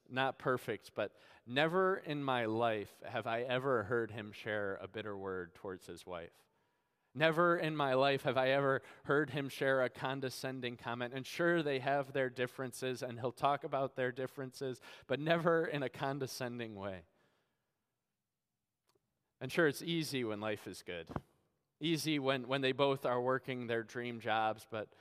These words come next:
when stress comes into the equation, it's a little bit more difficult. And so this,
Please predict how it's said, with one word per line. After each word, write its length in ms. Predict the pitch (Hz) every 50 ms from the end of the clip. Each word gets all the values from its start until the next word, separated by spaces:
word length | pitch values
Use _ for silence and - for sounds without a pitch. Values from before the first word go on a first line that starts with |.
| - - - - - - _
when 180 | - 123 123 120
stress 580 | - - - - 147 147 143 139 - - - - -
comes 400 | - 143 135 131 131 127 117 -
into 180 | 120 117 -
the 180 | - - 110 104
equation, 580 | 104 - - - 117 113 113 110 - 110 95 95
it's 180 | 98 - -
a 60 | -
little 260 | 101 101 110 120 117 110
bit 180 | 117 110 95 - 104
more 420 | 98 95 95 98 95 95 92 90 - _ _ _ _ _ _ _
difficult. 480 | - 95 - - - - - 85 85 - _ _ _ _ _ _ _ _ _ _ _ _ _ _ _ _ _ _ _ _ _ _ _ _ _ _ _ _ _ -
And 80 | 107
so 100 | - 139
this, 300 | 135 131 123 - - -